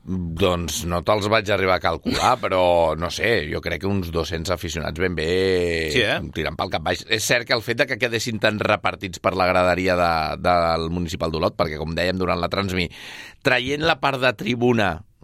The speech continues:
Speaker 1: mm, tribuna coberta, fins i tot et diria, perquè hi ha un tros de tribuna que
Speaker 2: Mm.
Speaker 1: no, que no li és de coberta, i aquí també hi ha, havia fins i tot alguna bandera i alguna bufanda del Sabadell, totes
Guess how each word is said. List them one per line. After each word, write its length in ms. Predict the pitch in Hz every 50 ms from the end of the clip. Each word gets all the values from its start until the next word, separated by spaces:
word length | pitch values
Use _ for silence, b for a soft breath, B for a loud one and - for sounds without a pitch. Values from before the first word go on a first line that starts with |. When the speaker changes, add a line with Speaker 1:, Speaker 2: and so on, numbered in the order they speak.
| - -
Speaker 1:
mm, 560 | 98 87 92 92 92 90 85 82 87 - - -
tribuna 380 | - 135 147 147 156 165 160 -
coberta, 460 | - 143 127 127 117 107 98 - 123 104
fins 220 | 113 110 101 101
i 40 | 101 95
tot 180 | 117 101 - 101
et 80 | 101 92
diria, 300 | 101 101 92 95 110 - -
perquè 140 | 104 - 90
hi 60 | 92
ha 20 | 92
un 80 | 92
tros 160 | 98 92 90
de 60 | 92 80
tribuna 300 | 82 92 92 95 92 92
que 80 | 151 135
Speaker 2:
Mm. 60 | 95
Speaker 1:
no, 140 | 98 98 - - -
que 100 | 113 117
no 140 | 113 113 107
li 160 | 104 104 110
és 80 | 110 110
de 60 | 107 90
coberta, 380 | 104 101 101 98 92 - 95
i 80 | 95 98
aquí 140 | - - 101
també 220 | 107 104 104 104 107
hi 80 | 101
ha, 80 | 101 98 95 92 -
havia 560 | - 104 107 107 107 101 101 98 95 92 92 87
fins 160 | 98 92 95
i 40 | 98
tot 80 | 95 98
alguna 220 | 95 92 104 101 95
bandera 320 | 87 90 92 98 98 98
i 60 | 90 92
alguna 220 | 90 92 92 90
bufanda 320 | 85 80 98 95 90 90 87
del 100 | 85 78
Sabadell, 400 | - 87 85 85 85 107 143 135 B B B B B B B B B B B _ _ _
totes 400 | - 170 170 - - 170 151